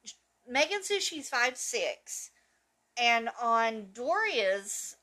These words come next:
uh, Wikipedia page, it says she's five nine.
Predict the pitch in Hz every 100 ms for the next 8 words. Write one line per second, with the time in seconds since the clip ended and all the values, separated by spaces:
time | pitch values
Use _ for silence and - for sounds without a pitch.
0 | - 233 214 202 196 185 147 131 127 -
1 | 185 214 233 240 - 247 262 285 330 381
2 | 403 - 208 208 294 285 311 311 330 320
3 | 247 262 339 202